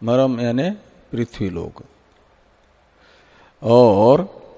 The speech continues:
उससे नीचे वाले आप शब्द से कहे गए लोक हैं। फिर आगे तीसरे मंत्र में और भी इन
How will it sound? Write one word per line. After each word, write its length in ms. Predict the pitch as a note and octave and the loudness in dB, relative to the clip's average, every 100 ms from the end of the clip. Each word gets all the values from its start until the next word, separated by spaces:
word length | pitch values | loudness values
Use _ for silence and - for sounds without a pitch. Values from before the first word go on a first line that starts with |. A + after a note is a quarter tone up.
| _ _ _ _ _ _ _ _ _ _ _ _ _ _ _ _ _ _ _ _ _ | _ _ _ _ _ _ _ _ _ _ _ _ _ _ _ _ _ _ _ _ _
उससे 500 | B2 C3 - D#3 - - | -6 -6 0 2 2 -2
नीचे 340 | B2 B2+ C3+ | -6 -2 0
वाले 340 | A#2+ A2 A#2 F3 F#3 - | 2 0 -2 -4 -6 -16
आप 300 | - B2 B2+ | -8 -6 -6
शब्द 340 | B2 A#2+ A#2+ A#2 | -6 -8 -6 -8
से 160 | A#2+ | -8
कहे 300 | G#2+ A2+ A#2 | -6 -4 -4
गए 160 | A#2 A2+ | -4 -6
लोक 320 | A2 A2 A2+ | -6 -8 -10
हैं। 180 | A2 - _ _ - | -12 -14 _ _ -10
फिर 180 | B2 | -6
आगे 280 | A#2 A#2 A#2+ A#2 - _ _ _ _ _ | -4 -2 -4 -8 -14 _ _ _ _ _
तीसरे 320 | - B2 B2+ B2 | -10 -8 -6 -4
मंत्र 380 | A#2 A#2+ B2 | -4 -6 -6
में 180 | A#2 D3 - _ _ _ _ _ - | -4 -6 -8 _ _ _ _ _ -8
और 320 | A2+ B2+ C3 | 0 2 2
भी 300 | B2+ C#3 D3 - | 0 -2 -4 -6
इन 480 | A#2+ A2+ G#2 C#3 | -8 -8 -10 -12